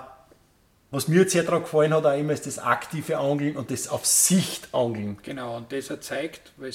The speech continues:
Speaker 2: du in einen Tunnel gehst. Du hast ja, du kannst das ja aussuchen. Willst beim Fliegenfischen einen schönen Tag oder einen weniger schönen Tag?
Speaker 1: <laughs> Kannst du auch, okay.
Speaker 2: Wenn du einen schönen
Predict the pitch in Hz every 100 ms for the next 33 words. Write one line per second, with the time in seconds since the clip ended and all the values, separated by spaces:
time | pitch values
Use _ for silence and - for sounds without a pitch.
0 | - 139 135 143 139 151 143 123 110 92
1 | - - 101 107 - 139 - - - 135
2 | 127 - 127 123 120 - 117 104 113 113
3 | - 127 147 139 151 - 127 - 127 113
4 | 123 147 175 175 190 185 175 156 135 127
5 | 113 107 117 - - 208 - 190 214 -
6 | 202 - - 247 - - 143 156 160 -
7 | 143 143 - 135 156 175